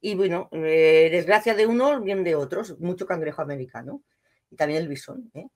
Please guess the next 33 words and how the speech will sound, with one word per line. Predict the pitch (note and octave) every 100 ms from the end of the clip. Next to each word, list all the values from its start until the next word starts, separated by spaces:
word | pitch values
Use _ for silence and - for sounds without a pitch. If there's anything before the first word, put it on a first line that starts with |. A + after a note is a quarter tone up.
| _ _ -
Pero | D#3+
sobre | D#3 D#3+
todo | E3 F#3 A3 G3+
comen, | F#3 F3 F3 D#3 D3 C#3 B2+ B2 _ _ - -
además, | - D#3+ E3 F3
eh, | F3+ D#3+ D3 D3 D3
los | D3+
carnívoros, | - D#3 C#3+ G3+ G3 A3+ C#4 G#3+
los | D#3+ D3+ D3
cangrejos, | C#3 D3+ D#3 F#3 A#3+
los, | F3 - - _ - _
se | - F3+
ve | E3 F#3+ F3+ E3
comiéndose | E3+ E3+ G3 A3+
a |
trocitos, | D#3+ D3 F#3+ D#3+
o | C3+
sea, | C3+
ma-, | D#3 D3
mordido, | D3 D#3 E3 G3 D#3 D3 D3+
machacado, | D3 D#3+ F3+ F#3 E3
ña, | D#3
ña, | F3+ F3 F3
ña, | E3 D3+
ña. | C#3 C3 _ - - _
Y | F3+
eso | G#3+ B3+
sería, | A#3+ G#3+ A3 A3 - _
donde | E3 D#3
está | -
el | A3
mechero | G#3+ G#3+ G#3
azul, | - A3+